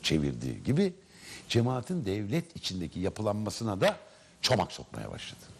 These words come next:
Şimdi kamuoyunun pek bilmediği geniş atama kararnameleri falan vardır o dönemde iki yıl önce. Onlar uygulamaya kondu. Cemaatin özellikle polis ve yargı içindeki örgütlenmesini bozmaya yönelik girişimler başladı. İşte cemaati kızdıran, harekete geçiren budur.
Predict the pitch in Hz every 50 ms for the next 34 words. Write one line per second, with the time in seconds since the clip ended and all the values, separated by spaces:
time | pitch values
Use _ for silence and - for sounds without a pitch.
0 | - - - - - - - - - 165 147 - 147 151 170 180 180 165 160 165
1 | 165 131 - 147 143 - - - 139 147 147 143 123 107 98 123 160 190 - -
2 | - 107 117 123 120 - - 90 - 123 117 117 110 - 107 104 104 101 98 92
3 | 95 92 92 90 92 92 101 87 87 90 113 127 117 80 67 58 58 64 64 65
4 | 64 67 64 60 57 57 58 60 - - - 73 65 60 58 53 50 52 55 73
5 | 82 85 87 90 80 76 73 76 76 76 82 85 87 - - 64 57 - - -
6 | - - - - - - 104 90 90 95 90 - 110 101 90 80 98 98 107 101
7 | 104 95 - 90 92 98 - - 87 82 87 90 90 90 98 87 - - 78 78
8 | 71 - 76 82 85 82 80 78 78 76 - - 85 80 78 78 80 76 - -
9 | 87 87 80 - - - - - - - - - - 104 104 101 87 82 87 95
10 | 98 107 110 90 - - - - - - - 85 76 76 76 101 135 123 - 87
11 | 82 76 - 85 82 90 90 82 69 65 - - - 92 90 - - - - -
12 | - - - - - - - - 160 - - - 101 87 80 127 131 113 101 87
13 | 78 - - 73 - - 123 98 78 85 82 101 127 127 85 95 107 92 78 -
14 | 71 64 69 73 101 95 - - 90 117 147 147 107 113 110 - -